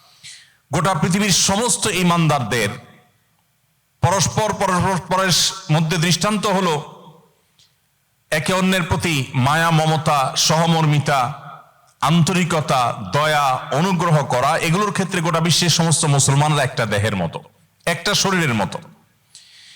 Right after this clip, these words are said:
ইদাশতাকা মিনহু উযওয়ুন তাদা আলাহু সাইরুল জাসাদি বিল সাহরি ওয়াল হুম্মা। একটা শরীর বা একটা দেহের যেরকম কোনো একটা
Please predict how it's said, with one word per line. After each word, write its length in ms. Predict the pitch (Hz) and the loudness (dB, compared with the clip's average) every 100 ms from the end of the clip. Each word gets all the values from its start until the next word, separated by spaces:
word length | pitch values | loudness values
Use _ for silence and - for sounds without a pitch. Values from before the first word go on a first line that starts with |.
| - | -12
ইদাশতাকা 640 | 160 165 208 - 208 202 196 | -2 0 2 0 0 0 2
মিনহু 440 | 190 202 196 180 | 2 2 2 2
উযওয়ুন 500 | 190 190 208 226 240 - - - _ _ _ _ _ | 0 0 0 -2 -4 -8 -20 -20 _ _ _ _ _
তাদা 260 | 156 160 170 | 0 2 2
আলাহু 420 | 156 156 147 143 | 2 4 4 4
সাইরুল 500 | - 160 151 135 127 | 2 0 0 0 0
জাসাদি 500 | 98 147 - 156 139 | 0 0 0 0 -2
বিল 480 | 120 123 110 - - | -2 -2 -4 -8 -4
সাহরি 380 | - 156 131 | 0 2 2
ওয়াল 160 | 120 107 - | 2 -2 -2
হুম্মা। 320 | 151 95 73 - - _ _ - - - - - _ | -2 -2 -4 -8 -20 _ _ -20 -20 -18 -20 -20 _
একটা 380 | - 160 - 226 | -4 -4 -2 -2
শরীর 320 | 208 214 214 | 0 0 0
বা 120 | 190 180 | 0 0
একটা 220 | - 190 | 0 0
দেহের 320 | 160 175 202 | 2 2 0
যেরকম 460 | 175 165 143 143 107 | 0 -2 0 -2 -2
কোনো 280 | 117 190 | -2 0
একটা 640 | 214 - - 190 165 196 220 | -2 -4 -2 0 2 2 -2